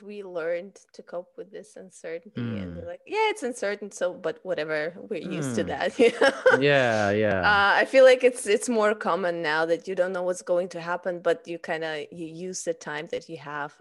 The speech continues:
Speaker 1: as long as everything's open. "Let's go out, let's do this, let's do that," because you
Speaker 2: Yeah.
Speaker 1: don't know what's gonna happen tomorrow. But,
Speaker 2: Mm.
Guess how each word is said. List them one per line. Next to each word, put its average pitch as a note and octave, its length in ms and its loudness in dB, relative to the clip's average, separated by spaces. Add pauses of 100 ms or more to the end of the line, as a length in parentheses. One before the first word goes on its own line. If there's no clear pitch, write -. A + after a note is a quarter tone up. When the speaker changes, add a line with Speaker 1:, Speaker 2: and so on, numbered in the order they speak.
Speaker 1:
as E3 160 -10
long C#3+ 140 -4
as D#3+ 120 -12
everything's D#3 400 -12
open. C#3 460 -12 (480)
"Let's F3 220 -2
go E3 180 4
out, C#3+ 300 0
let's - 220 -6
do D3 140 -8
this, D3+ 280 -6
let's - 200 -12
do D3 120 -12
that," C#3 280 -4
because G2 220 -4
you F#2 80 0
Speaker 2:
Yeah. D#3+ 40 -2
Speaker 1:
don't D#3+ 60 -8
know D3 100 -8
what's D#3 220 -4
gonna D#3 220 -4
happen E3 320 -10
tomorrow. G3 560 -8 (600)
But, E3+ 180 2
Speaker 2:
Mm. E2+ 140 -16